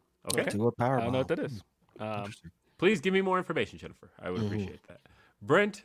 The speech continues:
Speaker 1: uh, also says, "The people who you listed, uh,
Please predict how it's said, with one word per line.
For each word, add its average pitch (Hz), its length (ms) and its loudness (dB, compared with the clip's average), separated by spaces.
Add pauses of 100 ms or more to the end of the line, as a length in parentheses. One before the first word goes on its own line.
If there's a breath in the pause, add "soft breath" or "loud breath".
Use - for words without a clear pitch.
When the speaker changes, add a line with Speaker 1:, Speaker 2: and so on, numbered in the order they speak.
(100)
Speaker 1:
uh, 107 220 4
also 123 240 0
says, 101 260 -2
"The 98 80 -8
people 185 460 -4 (160 soft breath)
who 135 320 2
you 123 180 2
listed, 110 540 0 (300)
uh, 92 480 -2